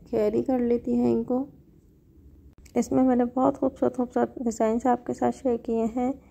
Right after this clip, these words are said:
print share किए हैं, जिसमें आप देख सकती हैं कितना अच्छे से wear किया हुआ है। और styling के साथ आपके साथ मैं share कर रही हूँ किस तरह से आपका हेयर स्टाइल होना चाहिए,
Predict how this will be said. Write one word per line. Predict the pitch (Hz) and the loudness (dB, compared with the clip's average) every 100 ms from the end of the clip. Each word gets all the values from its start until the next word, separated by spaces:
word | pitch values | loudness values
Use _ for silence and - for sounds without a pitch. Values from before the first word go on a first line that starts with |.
| - - - | -20 -20 -4
print | - 254 254 | 2 2 2
share | - 247 | 2 2
किए | 247 247 240 | 2 0 2
हैं, | 240 240 | 2 2
जिसमें | 233 220 233 | 2 0 0
आप | - 233 233 | 0 0 0
देख | 226 233 | 0 0
सकती | - 254 - 240 240 | -2 -6 -4 -2 2
हैं | 240 247 - - - - | 0 -2 -10 -20 -18 -4
कितना | 247 247 247 - | -2 2 2 2
अच्छे | - - 262 | -4 -2 -2
से | 262 269 254 247 - - - - - - - - | 0 2 0 0 -6 -20 -20 -20 -20 -18 -18 -12
wear | 240 240 233 240 | -4 2 4 2
किया | - 254 240 | 0 0 2
हुआ | 226 233 | 4 2
है। | 226 233 262 - - - _ - - - _ - - - - - - - - - | 2 0 -2 -10 -20 -20 _ -20 -20 -20 _ -20 -20 -20 -20 -20 -20 -20 -20 -4
और | - 220 - | 2 2 0
styling | - 254 226 220 233 | -4 2 2 2 -2
के | 254 | -2
साथ | 247 240 240 - | -2 -2 -2 -2
आपके | 220 - | -4 -4
साथ | 247 233 240 | -2 -2 0
मैं | 240 | -4
share | - - | 0 0
कर | - 247 | 0 0
रही | 233 226 | 2 0
हूँ | 233 254 | 0 -2
किस | 262 247 | -4 -4
तरह | 254 226 | -2 -2
से | 233 240 | 0 0
आपका | 233 - - 254 247 | 0 -2 -4 -4 0
हेयर | 240 233 | 2 2
स्टाइल | 233 262 233 | 0 0 2
होना | 226 220 233 | 2 2 -2
चाहिए, | - 233 233 240 | 0 0 2 0